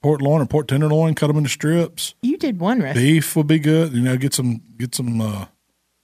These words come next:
Speaker 1: sirloin steak or either a flat iron or something like that. Cut it thin and put it on there like that.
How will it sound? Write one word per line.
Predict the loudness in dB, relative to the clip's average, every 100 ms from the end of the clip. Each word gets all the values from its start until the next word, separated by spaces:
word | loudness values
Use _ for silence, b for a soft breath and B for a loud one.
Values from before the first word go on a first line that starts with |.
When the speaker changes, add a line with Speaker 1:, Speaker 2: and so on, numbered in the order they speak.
| _ -2
Speaker 1:
sirloin | 2 4 4 0
steak | 0 2 4 2 0
or | -2
either | -2 -4
a | -8
flat | -2 0 2
iron | 2 2 0
or | 0
something | -2 -2 0
like | 0
that. | -2
Cut | 0 0
it | 0
thin | -2 0 0 0
and | -2
put | -2
it | -2
on | -2 -2
there | -2
like | -4 -6
that. | -6 -6